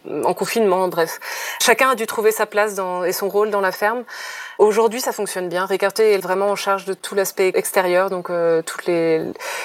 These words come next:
les cultures, les animaux. C'est lui qui travaille avec les volontaires, parce qu'on reçoit des volontaires aussi depuis un an maintenant. Et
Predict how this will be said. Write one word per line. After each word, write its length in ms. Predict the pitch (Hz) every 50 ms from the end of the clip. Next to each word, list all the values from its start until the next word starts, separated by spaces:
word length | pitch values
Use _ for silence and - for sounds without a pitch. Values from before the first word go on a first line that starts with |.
| - -
les 60 | 185
cultures, 480 | 180 - 214 190 - - 214 214 214 214
les 180 | 208 208 190
animaux. 600 | 196 190 190 190 190 185 190 196 196 196 196 196 - - - - - - - -
C'est 100 | - -
lui 100 | 208 185
qui 120 | 196 - 214
travaille 320 | - - 202 190 196 196
avec 180 | 190 180 180 -
les 60 | 190
volontaires, 480 | 175 180 185 185 185 - 190 202 220 -
parce 160 | - 180 -
qu'on 140 | - 180 170
reçoit 260 | 175 170 - - 175
des 80 | 175
volontaires 420 | 175 170 180 180 180 170 190 190 180
aussi 300 | 180 170 - - 185 175
depuis 340 | 165 170 - - - 170 170
un 160 | 165 165 170
an 100 | 180 214
maintenant. 340 | 214 190 175 - 190 226 - - - - - - - - - - - - - -
Et 580 | - 202 202 202 202 202 202 196 196 196 190